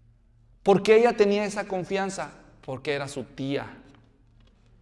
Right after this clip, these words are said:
"Pues aquí que me pongas a mis chulos, uno a tu derecha y el otro a tu izquierda cuando vengas en tu reino." Nada más eso, con eso me doy.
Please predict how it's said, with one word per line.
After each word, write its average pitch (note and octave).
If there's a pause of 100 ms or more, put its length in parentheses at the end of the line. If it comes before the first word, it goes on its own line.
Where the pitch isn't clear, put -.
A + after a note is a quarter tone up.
(2250)
"Pues D3+
aquí F3+
que D#3+
me D3
pongas E3
a D#3
mis D3+
chulos, D#3 (300)
uno F#3+
a A3+
tu G3+
derecha F#3+
y G#3
el E3
otro E3+
a -
tu -
izquierda D#3
cuando C3
vengas C#3
en C#3
tu A#2
reino." A2
Nada D#4
más D#4
eso, -
con F3+
eso A#3+
me E3+
doy. E3